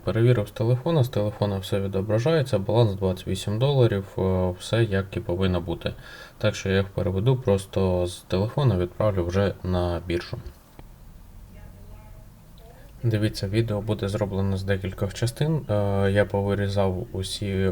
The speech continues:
очікування, підключення і так далі, транзакції, підтвердження. І дивіться, коли будете поповнювати баланс U S D T, тобто переказувати з Trust Wallet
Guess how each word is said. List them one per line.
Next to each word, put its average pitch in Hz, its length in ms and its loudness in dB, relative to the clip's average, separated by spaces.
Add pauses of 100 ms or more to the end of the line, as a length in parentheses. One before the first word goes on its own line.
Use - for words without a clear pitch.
очікування, 95 1000 0 (420)
підключення 110 600 2
і - 20 0
так 101 200 -2
далі, 123 300 2
транзакції, 98 640 2
підтвердження. 95 640 0 (580)
І 101 80 -4
дивіться, 104 420 -2
коли 120 260 6
будете 104 400 0
поповнювати 95 1200 0
баланс 95 520 2
U 95 100 2
S 95 60 2
D 98 160 -2
T, 135 200 2
тобто 92 240 -4
переказувати 92 840 2
з - 140 -10
Trust 92 240 -2
Wallet 87 580 2